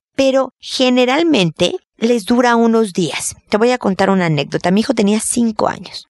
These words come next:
Mi esposo estaba viendo Twister, Tornado en español, ¿no? Esta película que hablaba de, de tornados en Estados Unidos, ¿no? Y cómo s-, volaban casas y volaban vacas y todo el drama.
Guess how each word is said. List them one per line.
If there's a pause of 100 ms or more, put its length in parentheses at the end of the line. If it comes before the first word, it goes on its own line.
(120)
Mi
esposo
estaba
viendo (160)
Twister, (340)
Tornado
en
español,
¿no?
Esta
película (100)
que
hablaba
de,
de
tornados
en
Estados
Unidos,
¿no? (180)
Y
cómo
s-,
volaban
casas
y
volaban
vacas
y (100)
todo
el (180)
drama.